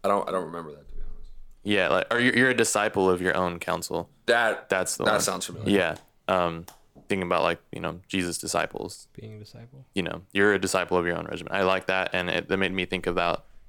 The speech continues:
Speaker 2: that when I read, um, that you carry character with you wherever you go, and status is something you can achieve, but you can also lose that. Character is, like, kinda just always chilling there.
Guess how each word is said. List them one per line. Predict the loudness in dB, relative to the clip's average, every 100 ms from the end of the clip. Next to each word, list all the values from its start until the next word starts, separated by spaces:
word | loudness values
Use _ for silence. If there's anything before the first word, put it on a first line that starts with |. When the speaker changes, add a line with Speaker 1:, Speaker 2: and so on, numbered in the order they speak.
| -18 -4
Speaker 2:
that | -2 0 -4
when | -2
I | 0
read, | 0 0 0
um, | -4 -6 -12 -18 -20 _ _ _ -2
that | -2 -2
you | -2
carry | 0 0
character | 0 -2 0 -2
with | -2 -4
you | -10 -4
wherever | -2 0 -2
you | -4
go, | -2 -2 -4 _ _ _ _ _ -4
and | -2 0 -2 -6 -14 _ _ _
status | -4 0 2 2 0 -2
is | -2
something | -2 -2 -2 -2 -2
you | -6
can | -6
achieve, | -6 -4 -4 -4
but | -6 -10
you | _ _ _ _
can | -2
also | 0 0 -4
lose | -6 -6 -6
that. | -8 -4
Character | -2 -2 -4
is, | -12
like, | -12 -12
kinda | -12 -12
just | -8
always | -6 -6 -6
chilling | -6 -6
there. | -8 -10